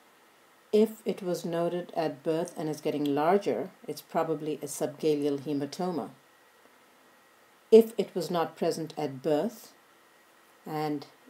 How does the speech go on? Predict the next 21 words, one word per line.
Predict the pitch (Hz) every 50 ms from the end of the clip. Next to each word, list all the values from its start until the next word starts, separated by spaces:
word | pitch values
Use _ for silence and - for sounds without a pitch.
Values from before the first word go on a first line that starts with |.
| - - -
is | 170 151 165
now | 165 156 156 160
noted | 156 156 156 156 156 160 156 165
at | 151 147 -
two | - 196
or | 151 151 147
three | 147 - - 165 156 147
days | 143 151 147 147 143 -
of | 156 156 - -
life, | 156 147 139 156 165 165 -
it | - 147 139
is | 139 139 -
probably | - - - 165 160 160 165 156 156 151 143 143 147 190 202 - - - - - - - _ -
a | -
cephalohematoma. | - - 160 156 156 - 151 139 139 139 147 139 139 135 135 - - 170 156 143 127 - - - - - - - - _ _ _ _ _ _ _ _ _ - _ - - - _ _ - - _ - - - - - -
If | - 202 208
there | - 185 175 175
is | 165 -
a | 180
large | 160 160 170 175 196 208 208 -
hematoma, | 208 175 165 165 160 160 - 175 160 156 160 160 170 190